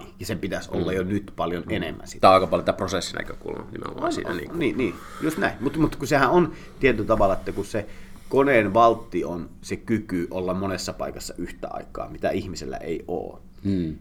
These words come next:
Speaker 1: niin kysymys kuuluu, että miksi tätä ei käytetä enemmän organisaatio hyväksi. Mulla on teoria siihen.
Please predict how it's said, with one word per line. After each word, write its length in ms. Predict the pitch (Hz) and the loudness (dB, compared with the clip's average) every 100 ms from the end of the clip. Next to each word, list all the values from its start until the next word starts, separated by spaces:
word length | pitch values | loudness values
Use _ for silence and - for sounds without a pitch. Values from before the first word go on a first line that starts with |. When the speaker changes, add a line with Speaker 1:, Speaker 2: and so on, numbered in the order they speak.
| - | -8
Speaker 1:
niin 140 | 101 104 | -4 -2
kysymys 340 | - 143 123 98 | 0 2 2 0
kuuluu, 240 | 117 104 | 0 0
että 160 | - 110 | 0 -4
miksi 220 | 110 - | -4 0
tätä 260 | 113 113 | 0 2
ei 160 | 78 87 | 0 -2
käytetä 380 | 95 92 85 87 | -2 -2 -2 -4
enemmän 320 | 107 101 87 | -2 -2 -2
organisaatio 540 | 85 90 87 80 - 95 | -4 -4 -6 -8 -8 -4
hyväksi. 260 | 92 - | -4 0
Mulla 160 | 110 135 | 4 6
on 80 | 147 | 8
teoria 420 | 190 151 95 64 | 12 12 10 0
siihen. 260 | - - | -8 -12